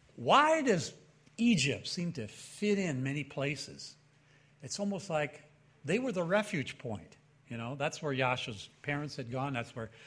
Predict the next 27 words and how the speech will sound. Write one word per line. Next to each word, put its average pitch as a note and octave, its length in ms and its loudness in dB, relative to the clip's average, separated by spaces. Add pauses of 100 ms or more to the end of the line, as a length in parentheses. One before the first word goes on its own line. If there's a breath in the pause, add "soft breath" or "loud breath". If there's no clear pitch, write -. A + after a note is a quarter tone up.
(220 loud breath)
you A#2 80 -10
know, A2+ 120 -8
Joseph C3+ 500 -4
went C#3 320 -2
when A#2 120 -6
they A2 100 -6
had A#2+ 220 0
a, F#2+ 80 -2 (120)
a, A2 80 -10
a, - 40 -8 (280)
you C3 80 -8
know, G2+ 220 -8 (720)
a, C3 40 -8
a A2 40 -8
dearth C3+ 340 2
on C#3 220 -2
earth. D#3 280 0 (840 soft breath)
What E3 100 -8
did D#3+ 80 -4
they - 20 -10
do? G3 140 0
They D3+ 80 -2
went E3+ 160 -2
to C3+ 100 -8
Egypt D3 540 -4 (800 soft breath)
because B2+ 400 -2 (720)
Joseph F#3+ 520 8